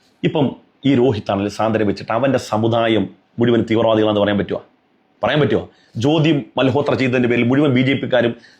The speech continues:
തീവ്രവാദികളാണെന്ന് ഇവിടെ ആരെങ്കിലും പറഞ്ഞിട്ടുണ്ടോ? ഇല്ല. അപ്പൊ ചേട്ടന്റെ പേടിയൊക്കെ മാറിയിട്ടില്ലെങ്കിൽ ചേട്ടൻ ഇച്ചി പോയി മൂത്രം ഒഴിച്ചിട്ട് ഒന്നും കൂടെ വന്ന് കിടന്നാൽ അത് മാറും.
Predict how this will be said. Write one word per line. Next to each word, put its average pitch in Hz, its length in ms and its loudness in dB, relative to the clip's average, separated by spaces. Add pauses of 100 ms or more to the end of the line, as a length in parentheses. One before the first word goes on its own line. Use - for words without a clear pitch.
തീവ്രവാദികളാണെന്ന് 143 560 2
ഇവിടെ 139 140 0
ആരെങ്കിലും 156 340 0
പറഞ്ഞിട്ടുണ്ടോ? 160 400 0 (140)
ഇല്ല. 104 160 -2 (560)
അപ്പൊ - 200 -8
ചേട്ടന്റെ 151 320 -2
പേടിയൊക്കെ 151 400 0
മാറിയിട്ടില്ലെങ്കിൽ 143 640 0 (140)
ചേട്ടൻ 131 260 -2
ഇച്ചി 127 180 -6
പോയി 131 180 0
മൂത്രം 123 240 0
ഒഴിച്ചിട്ട് 120 260 2
ഒന്നും 123 160 0
കൂടെ 135 100 0
വന്ന് 131 120 0
കിടന്നാൽ 127 300 0
അത് 160 80 2
മാറും. 170 280 0